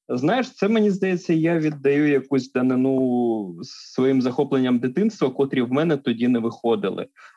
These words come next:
Ну, років мені було доволі небагато, і до того ж я доволі незграбна людина. Я і зараз незграбна людина.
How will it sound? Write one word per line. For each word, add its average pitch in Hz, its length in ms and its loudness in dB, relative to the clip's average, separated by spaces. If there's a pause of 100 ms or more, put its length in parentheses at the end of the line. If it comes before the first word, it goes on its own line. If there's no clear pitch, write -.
Ну, 185 320 0
років 147 340 0
мені 123 220 4
було 120 460 0
доволі 131 380 0
небагато, 233 560 0
і 202 160 2
до 180 140 -2
того 175 260 0
ж 151 160 -4
я 156 80 2
доволі 131 300 0
незграбна 113 560 -2
людина. 104 300 -4
Я 123 120 2
і 120 80 2
зараз 160 420 0
незграбна 107 520 -4
людина. - 440 -8